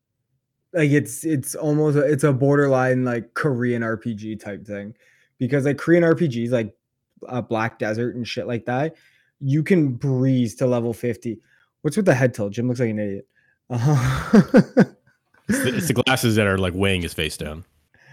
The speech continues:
Speaker 1: Um, like, in a game like Black Desert, you can get to level fifty in, like, two days, um, and without even really trying. But then <clears throat> after that, it takes, like,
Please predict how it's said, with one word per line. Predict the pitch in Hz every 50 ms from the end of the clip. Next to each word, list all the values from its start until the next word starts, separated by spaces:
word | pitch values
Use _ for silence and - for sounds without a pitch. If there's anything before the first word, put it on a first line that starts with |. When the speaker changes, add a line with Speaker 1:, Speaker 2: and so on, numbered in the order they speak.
| 127 - _ -
Speaker 1:
Um, | 139 135 135 131 127 127 127 123 123 123 123 123 123 - - - 135 143 147 135 - _ _ _ _ _ -
like, | 180 160 143 147
in | 156 156
a | 143
game | 135 151 170 196
like | 208 170 123
Black | 120 131 123 127 -
Desert, | 123 107 110 135
you | 156 147 151
can | 165 160
get | 165 160
to | -
level | 151 135 131 127 120
fifty | - 120 113 107 - 139 127
in, | 123
like, | 120 117 107 104
two | - - 123
days, | 110 107 95 80 - - _ _ _ _ _ _ _ _ _ _ _ _ _ _ -
um, | 127 117 113 113 113 110 110 107 -
and | 131 127 127 120 123
without | 135 131 123 131 127 127
even | 131 131 120 131 131 127 123 127 120 120
really | 127 127 123 120
trying. | 117 - 123 120 113 110 104 104 104 _ _ _ _ _ -
But | 127 120 -
then | 135 131 131 131 127 131 131 131 131 - 202 202 208 208 - - 180 196 165 127 98 - _ _ _ _ _ _ _
<clears throat> | _ _ _ _ _ _ _ - 143 - _ -
after | 123 127 127 - 139
that, | 123 113 107 113 139 160 - -
it | - 135 123 -
takes, | - 131 127 123 127 -
like, | 131 127 123 113 104 -